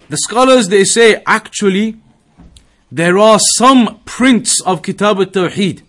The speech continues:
manuscripts, written, handwritten ones, that does actually have that beginning in it.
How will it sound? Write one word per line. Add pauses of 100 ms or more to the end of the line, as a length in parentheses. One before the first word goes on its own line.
(300)
manuscripts, (540)
written,
handwritten
ones, (880)
that (260)
does
actually
have
that
beginning
in
it.